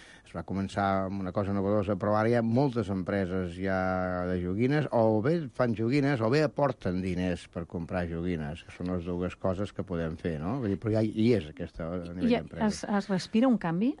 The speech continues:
Speaker 2: un canvi de, de consciència, es respira
Speaker 1: Sí.
Speaker 2: un, que la gent està més, més solidària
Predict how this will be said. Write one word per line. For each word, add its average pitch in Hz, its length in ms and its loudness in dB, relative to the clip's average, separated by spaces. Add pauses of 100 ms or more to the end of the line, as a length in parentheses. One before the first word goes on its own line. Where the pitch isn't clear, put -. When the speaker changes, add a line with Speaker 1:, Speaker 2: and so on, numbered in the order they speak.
(100)
Speaker 2:
un 196 180 4
canvi 190 400 2
de, 170 300 4
de 170 140 4
consciència, 175 640 2
es 240 60 2
respira 196 300 0
Speaker 1:
Sí. 214 80 4
Speaker 2:
un, 190 220 0 (120)
que 196 120 0
la 180 100 4
gent 175 220 2
està 175 360 0
més, 180 520 2
més 180 340 2
solidària 185 720 2